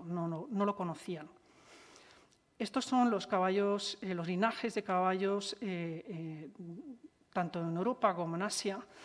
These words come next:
eh, que hubo y que se han conocido en los estudios genéticos de en torno a unos doscientos individuos. Pero vemos como luego, en época,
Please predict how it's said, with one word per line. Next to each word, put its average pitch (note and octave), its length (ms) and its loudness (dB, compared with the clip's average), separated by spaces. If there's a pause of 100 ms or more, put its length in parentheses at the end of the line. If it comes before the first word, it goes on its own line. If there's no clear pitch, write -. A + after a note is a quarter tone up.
(420)
eh, F3+ 280 -2
que F#3 120 0
hubo G3 400 2
y F#3+ 100 -4
que G#3+ 80 -6
se G3 140 -4
han F#3 40 -4
conocido F3+ 440 -2
en F#3+ 80 0
los F3 120 -6
estudios E3+ 300 -8
genéticos F3+ 460 -4
de E3 60 -2
en D#3+ 40 -2
torno E3 220 -2
a - 20 0
unos E3 160 -2
doscientos F3 480 -6
individuos. E3+ 580 -6 (360)
Pero F#3+ 160 2
vemos G3+ 280 4
como F3+ 280 0
luego, F#3+ 420 4
en F3+ 140 0
época, F3+ 600 2